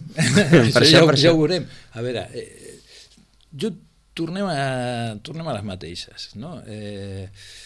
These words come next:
Speaker 2: això, pot, pot haver-hi una convivència d'aquestes dues coses? És a dir, que quan fas S M S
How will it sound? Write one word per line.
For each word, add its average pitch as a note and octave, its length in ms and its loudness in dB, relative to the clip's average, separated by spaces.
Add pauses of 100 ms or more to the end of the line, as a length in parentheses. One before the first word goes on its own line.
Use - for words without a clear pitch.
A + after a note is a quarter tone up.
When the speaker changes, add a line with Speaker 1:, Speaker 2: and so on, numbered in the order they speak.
(400)
Speaker 2:
això, A#2 340 -6 (760)
pot, F#3+ 240 -6
pot F#3 160 -8
haver-hi D3+ 240 -4
una C3 180 -8
convivència A#2+ 840 -4
d'aquestes F2 460 -16
dues F#2 260 -12
coses? C3+ 600 -12
És A2+ 140 -14
a A2+ 60 -6
dir, G#2+ 100 -6
que A2+ 140 -12
quan A2+ 240 -6
fas C#3+ 240 -8
S B2+ 200 -8
M A2 220 -8
S A2 240 -10